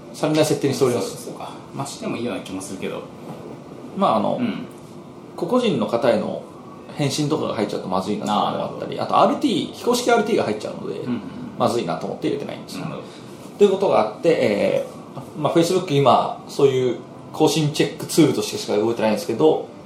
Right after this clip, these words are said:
Speaker 1: あの、ご要望あればいろいろあっちの方でも新展開とかあってもいいなとは思っております。
Speaker 2: いいねお願いします。
Speaker 1: はい。ということで、
Speaker 2: はい。
Speaker 1: ボッパイの告知の方でございます。
Speaker 2: はい。えっと、ドロッセルマイヤーズの方はですね、な-、東京中野でドロッセルマイヤーズというボードゲームショップを運営してるんですけども、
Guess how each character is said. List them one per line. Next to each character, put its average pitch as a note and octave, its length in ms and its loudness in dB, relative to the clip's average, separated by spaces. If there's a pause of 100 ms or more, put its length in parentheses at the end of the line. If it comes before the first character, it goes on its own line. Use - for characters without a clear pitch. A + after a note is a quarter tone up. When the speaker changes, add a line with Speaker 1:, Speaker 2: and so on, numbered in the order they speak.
Speaker 1:
あ C3+ 100 -4
の、 A2+ 180 2
ご B2+ 140 8
要 C#3 160 10
望 D3 160 10
あ D3 40 10
れ C#3+ 60 6
ば G2+ 100 6
い F#2+ 60 6
ろ G2 100 8
い - 20 10
ろ G2 80 10
あ - 40 8
っ - 60 -4
ち - 60 -2
の A2 60 2
方 A#2 120 4
で - 60 4
も - 100 -2
新 G2 160 -2
展 G2+ 180 0
開 E2+ 140 -2
と - 80 -6
か - 60 0
あ - 40 -2
っ - 40 -6
て - 40 -10
も - 100 -6
い - 40 -4
い - 20 -8
な - 100 -2
と - 80 4
は - 60 4
思 - 120 -4
っ - 20 -8
て - 60 -6
お - 100 -2
り - 60 -4
ま - 100 -4
す。 - 180 -10
Speaker 2:
い F#3+ 140 6
い - 20 10
ね D#3 100 8
お A#2 80 4
願 G#2 100 0
い - 20 -2
し C3 100 -2
ま G2+ 120 -2
す。 - 240 -10 (380)
Speaker 1:
は - 100 0
い。 - 100 -4 (140)
と D3 60 6
い C#3 40 12
う - 60 10
こ - 60 -2
と B2 40 0
で、 - 80 0
Speaker 2:
は - 60 -4
い。 - 40 -8 (240)
Speaker 1:
ボ A2 80 0
ッ F#2 40 -4
パ - 100 4
イ - 20 4
の - 140 -2
告 - 180 -10
知 - 60 -10
の - 60 -2
方 F#2+ 60 0
で - 40 -4
ご D2 280 -6
ざ - 40 -8
い - 40 -12
ま - 160 -16
す。 - 40 -14
Speaker 2:
は - 60 -16 (560)
い。 B2 60 2
え - 40 0
っ - 20 -4
と、 G#2 460 4
ド D3+ 60 8
ロ A3 120 8
ッ - 40 2
セ C4+ 120 6
ル B3+ 100 10
マ B3 120 8
イ A#3+ 80 8
ヤ F#3+ 180 8
ー B2 80 2
ズ G2 120 -2
の F#2 80 0
方 F#2+ 120 -2
は F2 80 0
で E2+ 80 -4
す - 80 -6
ね、 G#2 120 0
な-、 G#2+ 200 2
東 E3+ 200 6
京 F3+ 120 4
中 E3 300 4
野 D#3 140 0
で C#3+ 360 6
ド C#3 80 0
ロ C#3 60 2
ッ - 20 -6
セ D3+ 80 -2
ル D3+ 60 -2
マ C#3+ 100 2
イ C3+ 40 4
ヤ B2+ 40 4
ー - 20 2
ズ - 60 -4
と G2+ 60 -4
い - 40 -2
う - 20 -4
ボ G2 80 0
ー - 20 -6
ド G2 80 -4
ゲ G2 80 -2
ー G2 40 -2
ム F#2+ 60 -6
シ G2 60 -8
ョ F#2 40 -2
ッ - 100 -14
プ F#2 80 -6
を E2 240 -2
運 G2+ 120 -2
営 F#2 80 -4
し F#2 80 -10
て - 80 -6
る F#2 100 -6
ん F#2+ 60 -4
で E2+ 60 -8
す - 80 -8
け F#2+ 80 -4
ど F2 80 -4
も、 C3 380 4